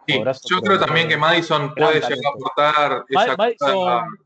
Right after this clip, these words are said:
Speaker 2: tiene más gol, tiene más gol,
Speaker 1: Es,
Speaker 2: eh, es más,
Speaker 1: exactamente.
Speaker 2: es más ofensivo, ¿no? Eh, no
Speaker 1: Sí,
Speaker 2: tan
Speaker 1: sí.
Speaker 2: creativo, no tan creativo, es más, más, más finalizador también a
Speaker 1: Sí,
Speaker 2: un punto.
Speaker 1: más de tran-, un jugador más de transiciones,
Speaker 2: Sí,
Speaker 1: que
Speaker 2: sí, sí.
Speaker 1: parar, poner la pelota abajo de la suela.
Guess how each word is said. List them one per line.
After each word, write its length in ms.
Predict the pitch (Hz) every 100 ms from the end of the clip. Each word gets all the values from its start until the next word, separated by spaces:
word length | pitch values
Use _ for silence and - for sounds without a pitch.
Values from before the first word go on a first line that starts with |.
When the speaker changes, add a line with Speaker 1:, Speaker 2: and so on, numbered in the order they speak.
| _
Speaker 2:
tiene 180 | 175
más 160 | 185 160
gol, 440 | 165 180 139 113 95
tiene 160 | 160
más 80 | 170
gol, 260 | 147 151 139
Speaker 1:
Es, 200 | 143 -
Speaker 2:
eh, 320 | - 143 147
es 40 | 151
más, 80 | 147
Speaker 1:
exactamente. 400 | - 135 120 -
Speaker 2:
es 100 | 170
más 160 | 208 208
ofensivo, 580 | 165 147 180 180 120
¿no? 220 | 117 156 151
Eh, 240 | 139 135
no 120 | 139
Speaker 1:
Sí, 60 | 170
Speaker 2:
tan 120 | 214
Speaker 1:
sí. 80 | 196
Speaker 2:
creativo, 600 | 190 170 - 190 143 120
no 140 | 139
tan 140 | 160 190
creativo, 400 | 175 151 131 127
es 60 |
más, 580 | 156 175 165 143 113 - -
más, 240 | 139 156
más 220 | 147 156
finalizador 600 | 180 156 135 - 135 160
también 300 | 120 110 110
a 20 | 107
Speaker 1:
Sí, 140 | 123
Speaker 2:
un 40 |
punto. 140 | 107 107
Speaker 1:
más 160 | 156 185
de 100 | 180
tran-, 280 | 156 156
un 100 | 160
jugador 220 | 143 156 156
más 140 | 156
de 60 | 147
transiciones, 600 | 135 127 123 139 139 123
Speaker 2:
Sí, 80 | 113
Speaker 1:
que 320 | 143 143 127
Speaker 2:
sí, 80 | 123
sí. 280 | 117 - 123
Speaker 1:
parar, 340 | 127 131 123
poner 160 | 127 135
la 140 | 127
pelota 220 | 135 131
abajo 200 | 127 127
de 40 | 123
la 80 | 120
suela. 440 | 139 139 143 143